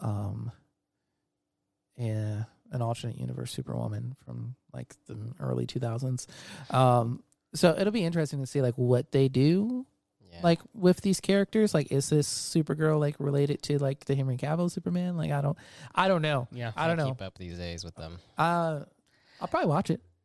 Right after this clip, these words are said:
Speaker 1: Like,
Speaker 3: Oh, yeah, yeah.
Speaker 2: I think it's gonna be great.
Speaker 3: I, I'm just, li-,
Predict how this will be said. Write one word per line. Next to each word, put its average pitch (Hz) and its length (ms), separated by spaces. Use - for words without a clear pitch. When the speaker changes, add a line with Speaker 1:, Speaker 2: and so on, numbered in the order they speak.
Speaker 1:
Like, 139 360
Speaker 3:
Oh, 269 120
yeah, 123 320
yeah. 120 260
Speaker 2:
I 139 60
think 254 160
it's 170 100
gonna 117 120
be 104 40
great. 123 220
Speaker 3:
I, - 120
I'm 220 140
just, 262 200
li-, 196 200